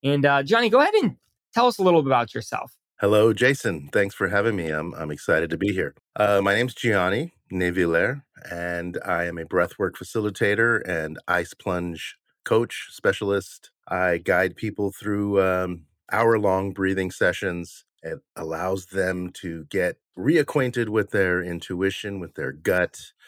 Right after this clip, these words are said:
Speaker 2: It also allows them to release pent-up energy, negative energy. You know, we're not encouraged to feel anymore.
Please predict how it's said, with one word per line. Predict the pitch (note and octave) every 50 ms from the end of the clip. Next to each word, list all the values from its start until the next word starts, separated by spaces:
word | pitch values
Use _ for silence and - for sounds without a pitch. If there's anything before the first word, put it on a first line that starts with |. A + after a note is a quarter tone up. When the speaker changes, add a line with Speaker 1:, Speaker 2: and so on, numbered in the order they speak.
| - - - - _ _
Speaker 2:
It | E2+ E2
also | E2+ E2+ E2+ - - G2 F2+ E2+ D#2+
allows | D#2 E2 E2 D#2+ E2 E2 D#2 -
them | - E2 D#2 D#2 D2+ C#2+ - -
to | D#2+ D2+ C#2+ C#2+ C#2+ C#2 - - D2
release | C#2 D#2+ E2+ G2 A2+ A#2+ B2 A#2+ - - - - -
pent-up | - - A2 G#2 G#2 - G#2 G2 -
energy, | - G2 F2+ F2+ F2 F2 - F#2 F2+ F2+ F2
negative | E2+ E2+ F#2+ F#2+ F#2+ F#2 F2+ F2 F2+
energy. | G2 F2 F2 F2 F2 E2+ F2+ F2+ F2 F2 F2 F2 -
You | G#2 G2+
know, | F#2 F2 D#2+ D#2 D#2+ D#2 _ _
we're | - A2
not | C3 D3 D#3
encouraged | C#3+ - - C#3+ C#3 D3+ C#3 - -
to | - -
feel | - - C#3 D#3+ F#3+ G3 C3+ G2
anymore. | D#2+ D#2 D#2 D#2 C#2+ C#2 - - -